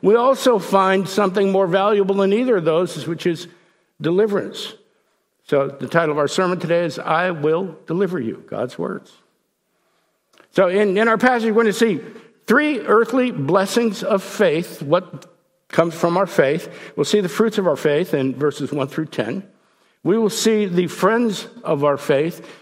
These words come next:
in eleven through thirteen, and we'll see the fellowship of our faith in fourteen through sixteen.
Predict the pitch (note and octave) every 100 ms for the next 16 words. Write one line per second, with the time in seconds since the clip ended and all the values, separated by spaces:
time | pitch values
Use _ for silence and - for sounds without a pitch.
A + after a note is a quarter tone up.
0 | _ F3 D#3 D3 E3+ D3 D#3 F3+ E3+ E3
1 | - D#3+ D#3+ F3 D#3 D#3 E3 G#3 F3+ -
2 | A3 A3+ - D3 A#2+ B2+ A#2 C#3 B2+ C3
3 | - - - - C#3 C3 D3 C#3+ D3+ C3
4 | C3+ B2 G#2+ - D#3+ - - - F2+ -